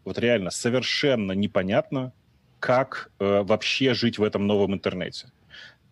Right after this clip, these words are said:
Э, мы все привыкли жить в мире, в котором есть, ну, типа, од-, один, одна страна, источник новых технологий, это С Ш А.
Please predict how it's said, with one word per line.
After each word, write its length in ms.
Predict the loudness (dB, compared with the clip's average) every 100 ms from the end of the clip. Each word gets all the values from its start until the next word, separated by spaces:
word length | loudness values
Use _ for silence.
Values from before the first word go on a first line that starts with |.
| _ -6
Э, 180 | 0 2
мы 220 | 2 2
все 340 | -2 -2 0
привыкли 380 | 2 2 2 2
жить 260 | 2 0 0
в 80 | 2
мире, 280 | 4 2
в 60 | 0
котором 320 | -2 0 0
есть, 400 | 2 0 0 0
ну, 140 | 0 2
типа, 380 | 2 2 2 0 _ _
од-, 280 | 0 0 0
один, 400 | 0 0 0 2
одна 300 | 2 2 0
страна, 460 | 0 0 0 2 0
источник 480 | 0 0 0 -2 0
новых 200 | 0 0
технологий, 540 | -2 0 2 2 0
это 140 | 0
С 80 | 0
Ш 200 | -2 0
А. 180 | 0 -2